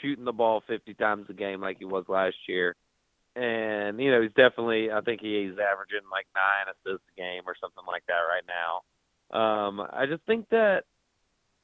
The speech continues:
that Russell Westbrook is in his element when he is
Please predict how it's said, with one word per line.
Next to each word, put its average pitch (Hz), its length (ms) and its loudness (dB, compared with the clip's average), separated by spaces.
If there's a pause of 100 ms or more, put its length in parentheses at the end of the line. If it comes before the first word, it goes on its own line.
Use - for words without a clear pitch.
that 156 200 0
Russell 185 640 -8 (680)
Westbrook 135 640 -2
is 113 160 -4 (120)
in 131 360 0
his 120 280 -4
element 98 640 0
when 107 200 -8
he 120 360 0
is 104 140 4